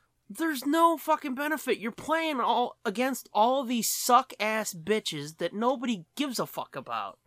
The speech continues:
It's like, get me on fucking SmackDown or Raw or something. Don't make me play this for fucking thirty-five hours before I even get to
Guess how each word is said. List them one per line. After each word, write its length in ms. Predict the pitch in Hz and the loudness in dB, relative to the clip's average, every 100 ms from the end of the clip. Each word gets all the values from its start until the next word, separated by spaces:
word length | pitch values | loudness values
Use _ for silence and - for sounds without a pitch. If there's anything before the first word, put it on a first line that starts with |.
| _ _ _ - | _ _ _ -10
It's 140 | 180 | 0
like, 260 | 214 190 151 | 4 4 2
get 200 | 285 294 | 0 2
me 180 | 320 311 | 0 4
on 180 | 302 | 4
fucking 340 | 240 311 302 247 | 4 0 -2 -4
SmackDown 580 | - 269 277 277 254 226 | -2 -2 -2 0 0 2
or 120 | 202 | 0
Raw 360 | 180 208 269 254 | 2 4 6 6
or 160 | 175 | 2
something. 400 | 139 165 139 147 | -2 -6 -6 -6
Don't 220 | 131 233 | -2 -2
make 160 | 285 277 | -2 -2
me 100 | 233 | -4
play 340 | 190 208 226 254 | -4 -2 0 0
this 180 | 208 | -4
for 140 | - 175 | -6 -8
fucking 380 | - 190 190 151 | -6 -8 -6 -4
thirty-five 640 | 214 208 208 - 190 175 | 2 2 2 2 2 4
hours 360 | 180 226 226 175 | 4 4 4 -4
before 380 | 160 - 175 | -12 -6 0
I 40 | 185 | 0
even 180 | 175 175 | -2 -6
get 160 | 180 | -6
to 180 | 175 135 | -4 -6